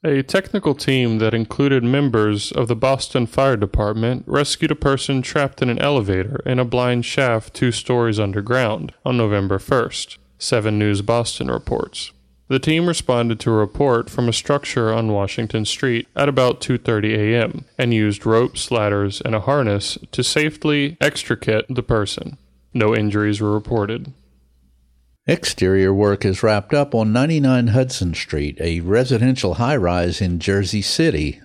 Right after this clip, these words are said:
Speaker 2: New York. yimby reported on November second.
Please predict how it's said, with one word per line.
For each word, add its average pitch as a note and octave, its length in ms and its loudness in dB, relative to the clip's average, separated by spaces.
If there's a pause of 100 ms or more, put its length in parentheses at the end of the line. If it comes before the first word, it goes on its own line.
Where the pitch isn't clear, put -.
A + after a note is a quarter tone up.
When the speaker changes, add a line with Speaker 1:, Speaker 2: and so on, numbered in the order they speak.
Speaker 2:
New C3+ 140 2
York. A#2 300 4
yimby G#2+ 380 0
reported F2+ 520 0
on F#2+ 300 2 (120)
November F2 460 0
second. B2+ 500 -2